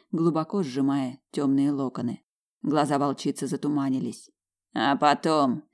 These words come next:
когда все будет кончено, мы свалим отсюда. Только ты и я, малышка, только мы".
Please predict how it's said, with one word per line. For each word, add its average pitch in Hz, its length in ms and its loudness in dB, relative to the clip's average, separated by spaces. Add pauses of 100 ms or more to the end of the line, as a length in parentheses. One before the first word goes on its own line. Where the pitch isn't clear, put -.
(240)
когда 143 400 4
все 151 280 0
будет 143 300 2
кончено, 151 720 -2 (140)
мы 143 160 4
свалим 160 500 4
отсюда. - 600 -2 (440)
Только 147 380 0
ты 160 420 4 (120)
и - 80 -2 (180)
я, 165 160 4
малышка, 147 720 0 (240)
только 165 400 0
мы". 139 460 4